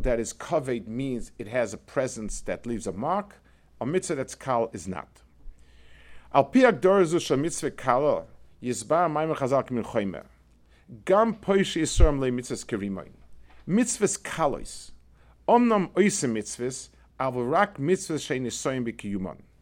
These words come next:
So, yes, Poshe Yisrael, um, look for mitzvahs. And this is a fascinating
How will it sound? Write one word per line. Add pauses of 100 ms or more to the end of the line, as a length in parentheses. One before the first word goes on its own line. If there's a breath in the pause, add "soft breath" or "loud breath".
(1120 soft breath)
So,
yes, (140)
Poshe
Yisrael, (400 soft breath)
um, (120)
look
for
mitzvahs. (460 soft breath)
And
this
is
a
fascinating